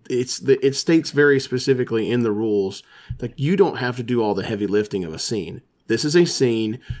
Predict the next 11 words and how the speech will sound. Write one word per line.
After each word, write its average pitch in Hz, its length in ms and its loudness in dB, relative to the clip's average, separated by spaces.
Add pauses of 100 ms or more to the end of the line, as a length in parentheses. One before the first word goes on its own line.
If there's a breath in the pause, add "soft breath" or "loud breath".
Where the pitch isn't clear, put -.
(160 loud breath)
You, 113 480 -4 (380)
you, 101 400 -6
uh, 98 320 -4 (280)
you 117 140 -8
set 147 300 0
the 139 80 2
stage, 110 800 0
you 123 180 -12
give 131 160 -2
them 139 160 2
a, 110 100 -4